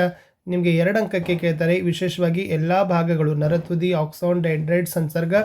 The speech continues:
ಅವುಗಳನ್ನ ನಿಮ್ಗೆ ಗುರುತಿಸೋದನ್ನ ಕೂಡ ನಿಮ್ಗೆ ಏನಾಗ್ಬೇಕಪ್ಪ ಅಂತಂದ್ರೆ ಬರ್ಬೇಕು. ಮುಂದಿನ ಪ್ರಶ್ನೆ ಮಕ್ಕಳೇ, ನರಕೋಶದ ಕಾರ್ಯ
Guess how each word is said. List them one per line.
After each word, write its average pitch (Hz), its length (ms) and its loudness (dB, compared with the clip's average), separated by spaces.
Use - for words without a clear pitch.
ಅವುಗಳನ್ನ 202 380 2
ನಿಮ್ಗೆ 180 280 0
ಗುರುತಿಸೋದನ್ನ 160 680 0
ಕೂಡ 160 180 -2
ನಿಮ್ಗೆ 160 280 0
ಏನಾಗ್ಬೇಕಪ್ಪ 156 540 0
ಅಂತಂದ್ರೆ 170 640 0
ಬರ್ಬೇಕು. 180 440 -2
ಮುಂದಿನ 262 320 0
ಪ್ರಶ್ನೆ 247 300 0
ಮಕ್ಕಳೇ, 208 580 0
ನರಕೋಶದ 262 640 4
ಕಾರ್ಯ 208 380 0